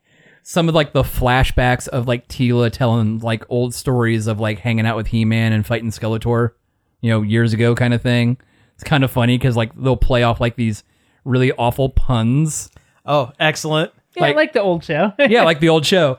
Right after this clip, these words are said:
Speaker 2: Oh, good.
Speaker 1: And there's, like, a, or, like, there's one, one episode where they're, like, uh, flashbacking to, like, them being on this boat and getting jumped by Merman and Skeletor.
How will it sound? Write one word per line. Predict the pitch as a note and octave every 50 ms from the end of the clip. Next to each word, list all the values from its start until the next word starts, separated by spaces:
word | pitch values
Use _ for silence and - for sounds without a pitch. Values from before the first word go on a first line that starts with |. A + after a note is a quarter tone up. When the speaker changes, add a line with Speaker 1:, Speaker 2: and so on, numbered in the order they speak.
| _ _
Speaker 2:
Oh, | - D#3+ E3+ D#3+
good. | D3+ D#3 D3 B2+ A2+ F#3
Speaker 1:
And | E3 E3
there's, | E3 E3 D3+
like, | E3+ D3+ C#3
a, | D3 C3 - - -
or, | E3+ D#3
like, | D3+ D3 C#3+ C#3+
there's | C#3+ C#3+ B2+
one, | C3+ C#3 C#3 C#3+ C#3
one | C3+ C#3
episode | C#3+ C#3+ - - D#3 C#3
where | B2+ C3 B2+
they're, | A#2+ B2 B2 B2
like, | A#2+ A#2 A#2+ A#2 - - _ _ _ _ _ _ _ _ - - _ -
uh, | B2+ B2 A2+
flashbacking | - - B2 A#2+ A#2+ A#2+ - - A#2+ A#2+ - B2+ A#2+ A2+ A2
to, | - B2+ B2 A#2
like, | A2 A2 G#2+ G#2+ - - _ _ -
them | B2 B2+ B2 A#2+ A#2+
being | B2 A#2+ A#2+ A#2
on | A#2 A2+
this | A2+ G#2+ G#2
boat | G2+ G#2+ - B2+ B2 A#2+ A2+
and | A#2 A2
getting | A2+ A2+ A2+ A2+
jumped | G#2+ A2 A#2+ A2+ A2 -
by | - A2 G#2+
Merman | G2+ A2 A2+ A2+ A2+ A2 A2+ A2 G#2+ G#2+ G#2
and | G2+ G2+
Skeletor. | - - - A#2+ A2+ A2 G#2 - G#2+ G#2 G2+ G2+ G2+ A2